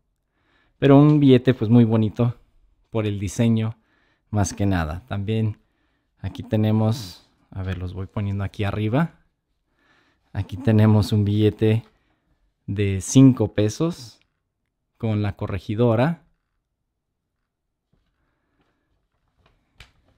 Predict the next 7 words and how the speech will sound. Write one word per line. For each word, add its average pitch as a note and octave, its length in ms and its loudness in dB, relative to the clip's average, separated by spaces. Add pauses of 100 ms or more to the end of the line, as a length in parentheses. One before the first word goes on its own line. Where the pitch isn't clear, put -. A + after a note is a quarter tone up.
(920)
<laughs> G2+ 260 -2
Volteo A2+ 400 2
los B2 120 2
billetes A#2 360 0
como A2+ 180 -4
las G#2 160 -6
monedas, A#2 560 -4